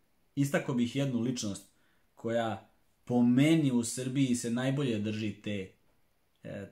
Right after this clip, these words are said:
te, ovaj, izreke „ćutanje je zlato” i ništa ne komentariše o sebi kada neko, kad, e, o njoj u stvari kada neko nešto izjavi.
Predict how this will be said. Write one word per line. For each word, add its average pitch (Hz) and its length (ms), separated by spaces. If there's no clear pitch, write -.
te, 104 300
ovaj, 101 560
izreke 104 440
„ćutanje 104 460
je 98 80
zlato” 110 380
i 110 80
ništa 127 360
ne 107 160
komentariše 107 680
o 104 80
sebi 107 400
kada 107 220
neko, 107 460
kad, - 160
e, - 540
o 120 160
njoj 120 240
u - 20
stvari 107 300
kada 104 140
neko 104 200
nešto 101 200
izjavi. 131 380